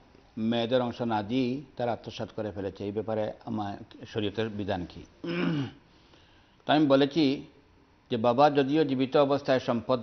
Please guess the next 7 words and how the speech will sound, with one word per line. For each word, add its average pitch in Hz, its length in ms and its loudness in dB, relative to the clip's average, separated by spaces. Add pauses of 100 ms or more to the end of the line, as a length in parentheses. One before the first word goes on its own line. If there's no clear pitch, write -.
বন্টন 117 420 0
করে 135 260 0
যাওয়ার 117 340 2
দায়িত্বে 104 520 -2
ছিল 110 240 2
না, 101 260 -4 (1400)
কারণ 107 400 -2